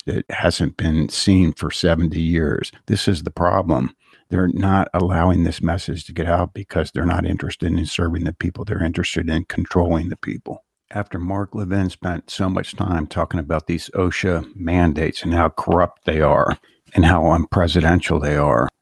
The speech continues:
bringing on Senator Mike Lee. After that, he played sound bites of Governor DeSantis talking about the exact same thing.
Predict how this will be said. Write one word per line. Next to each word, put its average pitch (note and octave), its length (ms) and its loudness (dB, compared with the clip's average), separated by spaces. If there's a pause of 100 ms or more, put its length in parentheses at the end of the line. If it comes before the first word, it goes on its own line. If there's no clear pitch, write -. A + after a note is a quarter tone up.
bringing F2+ 340 6
on D#2 480 2
Senator F2+ 440 2
Mike E2 380 0
Lee. F2 240 2
After F2+ 220 0
that, F2 340 2
he - 140 -6
played F2+ 340 0
sound E2+ 500 2
bites D2+ 380 -4
of D#2+ 160 -6
Governor F2 460 0
DeSantis - 720 2
talking E2+ 320 0
about D#2+ 240 0
the E2 100 -2
exact D#2 400 0
same D#2 340 -2
thing. E2 380 -2